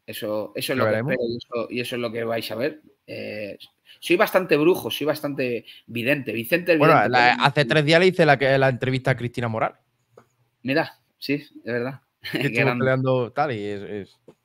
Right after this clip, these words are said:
Speaker 2: te, estará
Speaker 1: Mm.
Speaker 2: allí con ella seguramente.
Speaker 1: Tengo, tengo los contactos, eh, tengo el nivel, según lo que me han dicho, eh, tengo las ganas, eso es lo más importante, tener ganas, y tengo una mujer muy loquita y muy buena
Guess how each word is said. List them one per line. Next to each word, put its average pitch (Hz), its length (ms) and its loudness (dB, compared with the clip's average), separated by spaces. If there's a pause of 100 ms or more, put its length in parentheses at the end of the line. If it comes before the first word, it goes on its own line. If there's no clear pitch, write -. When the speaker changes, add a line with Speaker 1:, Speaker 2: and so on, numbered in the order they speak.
(420)
Speaker 2:
te, 120 380 0
estará 117 240 0
Speaker 1:
Mm. 120 100 -4
Speaker 2:
allí 117 200 -2
con 113 120 -4
ella 113 140 -4
seguramente. 101 420 -8 (640)
Speaker 1:
Tengo, 127 580 0
tengo 147 180 2
los 165 140 2
contactos, 175 760 -2 (320)
eh, 120 400 -8
tengo 147 240 -2
el 139 260 0
nivel, 147 560 2
según 135 360 -4
lo 131 100 -2
que 131 60 -4
me 127 80 -4
han 123 140 -6
dicho, 185 440 -2 (640)
eh, 113 460 -2
tengo 139 200 -2
las 127 160 0
ganas, 160 340 6
eso 127 80 -10
es 123 80 -8
lo 135 140 -4
más 131 180 -6
importante, 139 720 -6 (180)
tener 123 280 -4
ganas, 156 360 -2 (340)
y 123 140 -4
tengo 147 200 -2
una 147 140 0
mujer 139 300 -2
muy 139 260 -2
loquita 139 560 -2
y 131 60 -4
muy 135 160 -2
buena 143 420 -2